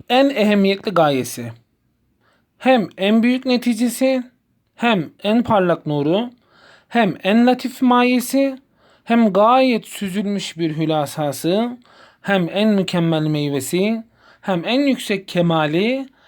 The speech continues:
hem en güzel cemali, hem en güzel ziyneti,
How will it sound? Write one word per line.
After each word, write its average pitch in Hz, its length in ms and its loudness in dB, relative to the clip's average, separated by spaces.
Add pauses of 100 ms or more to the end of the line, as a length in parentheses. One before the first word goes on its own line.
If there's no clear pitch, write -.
(180)
hem 214 220 -2
en 208 240 0
güzel 165 400 0
cemali, 151 800 -2 (300)
hem 165 340 -4
en 202 240 0
güzel 147 300 -4
ziyneti, 139 760 -6